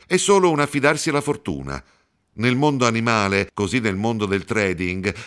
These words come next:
affidarsi alla fortuna non è un metodo, è solo il lancio di un dado a venti facce,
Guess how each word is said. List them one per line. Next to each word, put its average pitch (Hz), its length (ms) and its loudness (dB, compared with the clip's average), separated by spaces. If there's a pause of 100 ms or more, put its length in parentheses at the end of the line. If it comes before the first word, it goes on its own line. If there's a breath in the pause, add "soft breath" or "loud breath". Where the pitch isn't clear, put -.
affidarsi 110 560 0
alla 110 140 2
fortuna 170 580 0
non 127 240 0
è 147 80 2
un 160 180 0
metodo, 78 600 -4 (100)
è 98 120 -2
solo 117 500 4
il 87 160 0
lancio 98 500 -2
di 82 120 -4
un 127 200 -4
dado 98 560 0
a 113 140 -4
venti 151 360 -2
facce, 73 640 -6